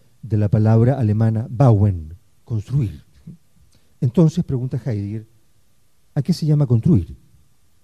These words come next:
Y responde la palabra del alto alemán medieval para bauen, construir, wohnen, significa habitar.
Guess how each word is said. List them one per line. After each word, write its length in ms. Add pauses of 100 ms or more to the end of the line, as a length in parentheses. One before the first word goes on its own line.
(280)
Y 40
responde 560
la 120
palabra 500
del 220
alto 340
alemán 340
medieval 520 (500)
para 240
bauen, 640 (140)
construir, 600 (600)
wohnen, 460 (440)
significa 480
habitar. 520